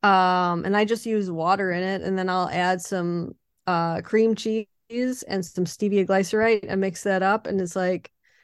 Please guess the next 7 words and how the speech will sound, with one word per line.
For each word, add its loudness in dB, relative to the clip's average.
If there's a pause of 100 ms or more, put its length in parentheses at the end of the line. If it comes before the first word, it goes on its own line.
(460)
a, 0 (300)
you 0
know, 0
a, -4 (100)
a 0
cheesecake 0
little, 0